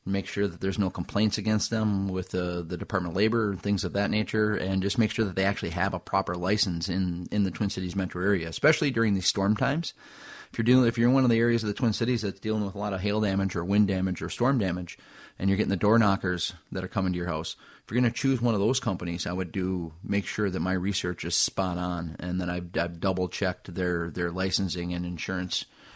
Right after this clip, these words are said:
and just to make sure, you know, somebody falls off your, your roof while working on it or sets up a ladder improperly and, and has an accident and they don't have the proper insurance,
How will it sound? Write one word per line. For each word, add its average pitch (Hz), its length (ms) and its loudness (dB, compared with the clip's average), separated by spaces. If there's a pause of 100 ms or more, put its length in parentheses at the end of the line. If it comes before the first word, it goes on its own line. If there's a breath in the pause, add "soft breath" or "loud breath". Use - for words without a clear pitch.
(260 soft breath)
and 87 400 -4
just 101 200 -6
to 95 40 -4
make 95 160 0
sure, 101 320 -2 (380)
you - 80 -8
know, 95 240 -2
somebody 110 240 2
falls 104 260 -2
off 101 260 0
your, 95 220 0 (760 soft breath)
your 104 180 2
roof 110 520 2
while 98 160 0
working 107 360 4
on 92 180 2
it 98 160 0
or 92 140 0
sets - 260 0
up 98 100 0
a 95 60 -2
ladder 98 300 2
improperly 92 840 -2
and, 90 380 -2
and 90 240 -4
has 92 200 -2
an 90 60 -2
accident 90 400 -2
and 87 100 -4
they 92 40 -4
don't 95 100 -2
have 92 140 -2
the 90 40 -6
proper 90 320 -2
insurance, 98 640 -4